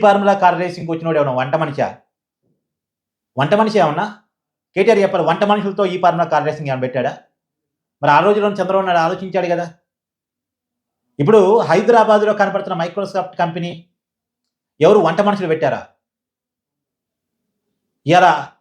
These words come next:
హైటెక్ సిటీ భవనం వంట మనుషులు కట్టారా? అంటే కేసీఆర్ తన అధికారం రావటం కోసం చేసే ప్రయత్నాలు కాంగ్రెస్ ప్రభుత్వం చేసిన మోసాల మీద ఉండాలి తప్ప మళ్ళా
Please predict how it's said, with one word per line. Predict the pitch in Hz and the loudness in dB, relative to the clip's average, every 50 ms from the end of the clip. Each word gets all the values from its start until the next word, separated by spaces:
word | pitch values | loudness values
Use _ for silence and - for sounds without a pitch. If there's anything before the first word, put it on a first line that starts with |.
| _ _ _ _ - | _ _ _ _ -4
హైటెక్ | 151 190 196 240 233 233 - | -2 -2 2 2 0 0 0
సిటీ | 220 - 220 185 165 | -4 -4 -2 2 2
భవనం | 175 196 208 196 160 135 - - _ _ _ _ _ _ _ _ - | 2 2 2 0 -2 -6 -10 -18 _ _ _ _ _ _ _ _ -6
వంట | 139 - 214 220 214 | -4 -2 -2 -2 -2
మనుషులు | 220 220 185 208 180 | -2 -2 0 2 2
కట్టారా? | 170 165 180 190 175 160 110 - - - _ _ _ _ _ _ _ _ _ _ _ _ _ _ _ _ _ _ _ _ _ _ _ _ _ _ _ _ _ _ _ _ _ _ _ _ _ _ _ _ _ _ _ _ _ - | 2 2 2 2 2 2 0 -2 -8 -16 _ _ _ _ _ _ _ _ _ _ _ _ _ _ _ _ _ _ _ _ _ _ _ _ _ _ _ _ _ _ _ _ _ _ _ _ _ _ _ _ _ _ _ _ _ -2
అంటే | 120 160 202 247 262 262 - - - _ _ _ _ _ _ - | 2 4 6 6 6 4 4 0 -10 _ _ _ _ _ _ -4
కేసీఆర్ | 175 196 240 240 233 220 214 196 165 147 139 147 185 233 - - _ _ _ _ _ _ _ _ _ _ _ _ _ _ _ _ - | 0 0 0 0 -2 -2 0 0 2 2 0 -2 -4 -6 -8 -12 _ _ _ _ _ _ _ _ _ _ _ _ _ _ _ _ 0
తన | 170 214 202 180 | 2 2 4 2
అధికారం | - 208 208 247 247 254 240 240 | 2 0 0 2 2 2 2 2
రావటం | 226 226 226 226 220 220 214 202 | 2 2 2 0 -2 -6 -4 -4
కోసం | 208 214 202 - 208 208 202 202 196 - - _ _ - | -4 -4 -2 -2 -4 -4 -6 -6 -10 -14 -20 _ _ -10
చేసే | 180 170 190 175 - | -8 -6 -6 -4 0
ప్రయత్నాలు | - 180 190 185 - 202 208 202 196 196 190 156 - - - - _ _ _ _ _ _ - | 0 0 0 -2 -2 0 0 2 2 2 2 2 0 -2 -4 -10 _ _ _ _ _ _ 0
కాంగ్రెస్ | 170 156 208 220 254 262 254 247 | 2 2 2 2 2 0 0 2
ప్రభుత్వం | 240 233 233 233 233 220 220 | 0 0 0 -2 -4 -4 -4
చేసిన | 208 202 208 185 175 | -4 -4 -4 -2 -2
మోసాల | 180 208 208 220 208 208 | 0 0 0 0 0 0
మీద | 220 214 202 196 | 0 -2 -2 -2
ఉండాలి | 185 185 180 180 151 151 | 0 0 0 2 2 0
తప్ప | 139 - 180 170 139 143 - - - - _ _ _ _ _ _ _ - | -2 0 2 2 2 2 0 -2 -8 -16 _ _ _ _ _ _ _ -6
మళ్ళా | 135 160 196 240 262 285 | 0 2 2 4 4 4